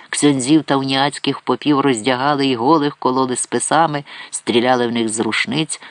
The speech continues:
або вішали на шибеницях. Не краще чинили з панами, правителями міста. Скажімо, вбито було землеміра Шафранського та економа Скаржинського.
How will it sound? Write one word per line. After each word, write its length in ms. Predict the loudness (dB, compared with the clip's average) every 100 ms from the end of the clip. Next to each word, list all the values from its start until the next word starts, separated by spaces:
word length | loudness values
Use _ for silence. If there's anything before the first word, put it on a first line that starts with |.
| -6
або 220 | -2 0
вішали 400 | 0 -2 -2 -4
на 160 | -2
шибеницях. 680 | 0 0 -2 -6 -12 -12 -14 -16 _ _ _ _ _ _ _ _ 0
Не 160 | 2
краще 480 | 2 2 2 2 2
чинили 440 | 2 2 4 4 2
з 100 | 0
панами, 560 | 0 0 -2 -4 -4
правителями 720 | -4 0 0 0 -4 -6 -6
міста. 440 | -6 -8 -10 -10 -8
Скажімо, 560 | -4 -2 0 2 2
вбито 380 | 0 0 -2 -2
було 300 | -4 -2 0
землеміра 580 | 0 0 0 -2 -2 -2
Шафранського 800 | -2 -2 0 0 -2 -6 -8 -8
та 140 | -4
економа 540 | -4 -2 -2 -2 -4 -6
Скаржинського. 960 | -8 -4 -4 -2 -4 -6 -8 -8 -10